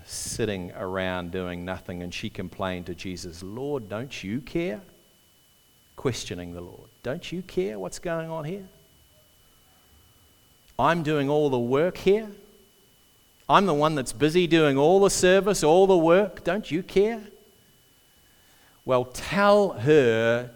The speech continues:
to get off her backside and help me out." She's now commanding the Lord Jesus what he should be doing. In a few weeks' time, we're gonna hear Jesus describe a parable about two brothers. The echoes are very clear.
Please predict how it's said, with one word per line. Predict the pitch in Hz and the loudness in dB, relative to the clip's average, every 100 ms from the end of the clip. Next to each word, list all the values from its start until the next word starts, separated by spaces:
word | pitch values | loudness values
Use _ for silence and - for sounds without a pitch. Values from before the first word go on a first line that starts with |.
| - _ _ _ _ _ | -20 _ _ _ _ _
to | - 107 | -8 -4
get | 131 165 | 2 4
off | 190 160 | 4 2
her | 127 | -2
backside | 107 123 120 - 117 117 117 | -2 -2 -2 -4 0 0 0
and | 101 | -4
help | 95 110 110 | -4 -6 -6
me | 107 98 | -10 -8
out." | 90 87 - - - - - _ _ _ _ _ _ _ _ _ _ _ _ _ _ _ - - - - | -10 -14 -18 -20 -18 -18 -20 _ _ _ _ _ _ _ _ _ _ _ _ _ _ _ -20 -20 -20 -20
She's | - 113 101 | -16 -14 -8
now | 98 | -8
commanding | 95 101 95 92 87 85 | -6 -8 -6 -6 -8 -10
the | 87 | -10
Lord | 85 85 | -10 -12
Jesus | 95 85 - 85 - - - - - | -14 -16 -18 -20 -18 -18 -18 -18 -14
what | 98 | -12
he | 90 92 | -10 -10
should | - 85 | -12 -14
be | 87 | -14
doing. | 87 82 85 82 _ _ _ _ _ _ - - - - _ _ _ _ _ _ _ _ _ _ _ _ _ _ _ _ _ _ - - | -16 -18 -20 -20 _ _ _ _ _ _ -20 -20 -20 -20 _ _ _ _ _ _ _ _ _ _ _ _ _ _ _ _ _ _ -18 -12
In | |
a | 92 | -8
few | 120 107 | -4 -4
weeks' | 95 - | -4 -4
time, | 120 107 95 | -2 0 -2
we're | |
gonna | 95 95 | -4 -4
hear | 95 104 98 | -2 0 0
Jesus | 92 107 95 95 - | -2 -6 -8 -10 -10
describe | 98 - - 101 98 92 | -10 -10 -6 -2 -2 -4
a | |
parable | - 107 101 98 95 | -4 -2 0 -2 -2
about | 101 107 | -4 -6
two | - 113 | -8 -8
brothers. | 101 98 87 85 85 | -4 -4 -6 -10 -12
The | 101 92 | -10 -8
echoes | - 92 85 | -8 -10 -10
are | 90 | -12
very | 92 87 85 | -12 -12 -14
clear. | 101 90 | -16 -16